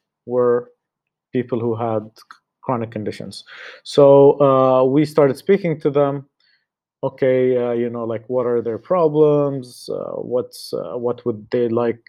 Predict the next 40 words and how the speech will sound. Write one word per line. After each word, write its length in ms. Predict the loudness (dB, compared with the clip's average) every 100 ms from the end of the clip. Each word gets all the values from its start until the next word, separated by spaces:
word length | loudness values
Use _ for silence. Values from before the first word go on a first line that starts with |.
| -20 _ -10
uh, 220 | -6 -4 -6 -6
us 180 | -8 -8
to 100 | -12
solve? 640 | 2 6 6 8 6 2 -4 _ -20 -20 _ _ -2
Uh, 60 |
you 80 | 0
know, 160 | 0 0
outside 540 | 0 0 0 0 2
of 100 | -2 -8 -4
price, 640 | 2 4 4 0 -4 -18 -6
because 400 | -6 -2 -4 -6
prices 560 | -6 -4 -4 -6 -10 -8
are 300 | -6 -6 -2
regulated 560 | -2 0 0 0 -2 -2
here, 300 | 0 0 0
outside 320 | -4 -4 -6
of 100 | -6 -4
price, 400 | -4 -4 -8 -12
what 180 | -6 -6
is 120 | -6
the 100 | -8
biggest 400 | -8 -6 -8 -8 -8
thing 200 | -6 -8
you 140 | -12 -10
face 360 | -8 -10 -10 -12
as 100 | -10
a 60 | -6
problem? 400 | -4 -4 -6 -20 -20 -20 -18 -18 -20 -20 _ 0
Um, 520 | 4 4 4 2 -4 -14 -4
so 140 | 4 6
that 220 | 6 4
was 160 | 4
one 180 | 4 2
avenue. 460 | 0 -2 -2 -2 -4
The 100 | -2
second 380 | -2 -2 -2 0
avenue 420 | 0 0 -2 -2
was 320 | -2 -2 -2
we 140 | -2
actually 640 | 0 0 2 2 4 2